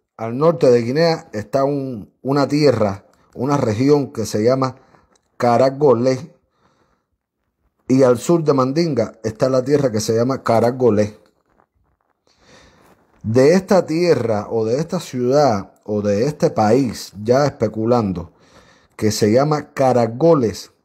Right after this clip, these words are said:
de ahí nacieron, de, de, o sea, de ahí nació la etimología y el nombre Caracoles. Los blancos británicos, los blancos españoles, cuando sacaron a todos los negros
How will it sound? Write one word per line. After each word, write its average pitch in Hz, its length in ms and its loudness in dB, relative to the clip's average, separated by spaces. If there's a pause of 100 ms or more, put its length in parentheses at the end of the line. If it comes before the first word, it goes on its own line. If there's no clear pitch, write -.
(480)
de 123 200 0
ahí 143 260 2
nacieron, 139 840 0 (100)
de, 117 220 -2
de, 123 140 -6
o 117 80 -4
sea, 117 240 -2
de 113 140 0
ahí 135 160 2
nació 170 400 0
la 147 60 4
etimología 120 680 0
y 120 140 -2
el 120 240 -4
nombre 131 500 -2 (340)
Caracoles. 107 720 0 (920)
Los 113 280 0
blancos 175 400 0
británicos, 131 600 -2
los 107 240 -8
blancos 143 480 -2
españoles, 117 800 -2 (1000)
cuando 117 280 2
sacaron 143 520 0
a 113 60 -2
todos 147 220 0
los 127 140 0
negros 123 400 -2